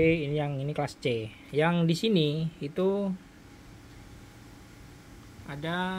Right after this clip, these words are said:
eh, satu unit resistor delapan belas ohm. Kemudian dia paralel dengan ini lilitan tapi berubah jalur ya. Yang ini akan kita modifikasi menjadi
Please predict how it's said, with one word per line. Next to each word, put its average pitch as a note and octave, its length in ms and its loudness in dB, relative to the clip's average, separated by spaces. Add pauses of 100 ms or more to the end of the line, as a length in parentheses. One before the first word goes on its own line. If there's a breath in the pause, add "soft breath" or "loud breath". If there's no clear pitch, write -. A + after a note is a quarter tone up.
(600)
eh, C#3+ 400 -8
satu C#3+ 320 -6
unit C#3+ 320 -4 (640)
resistor D3 560 -6 (400)
delapan B2+ 320 -6
belas B2 160 -6
ohm. D3+ 320 -4 (680)
Kemudian C#3 400 -2
dia E3 200 0
paralel C#3+ 560 -4
dengan C3 600 -4 (560)
ini C#3+ 240 -4
lilitan D3 560 -4
tapi C#3+ 200 -4
berubah C3+ 280 -2
jalur C3 280 0
ya. C3+ 240 -2 (480 loud breath)
Yang D3 320 -2
ini G3 40 0
akan F#3 240 -2
kita D#3+ 280 -4
modifikasi D3 960 -4 (840)
menjadi D#3+ 680 -2